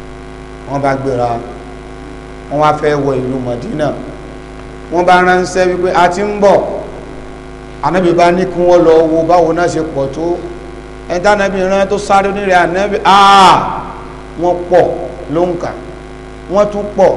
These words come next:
ní nǹkan ogun." Ànábì wá ní, "Ìsà, kí ni ká ṣe?"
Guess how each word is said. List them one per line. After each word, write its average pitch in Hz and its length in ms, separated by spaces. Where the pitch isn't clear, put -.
ní 220 120
nǹkan 175 240
ogun." 175 360
Ànábì 156 280
wá 151 160
ní, 151 140
"Ìsà, 135 240
kí 147 140
ni 135 100
ká 143 160
ṣe?" 143 220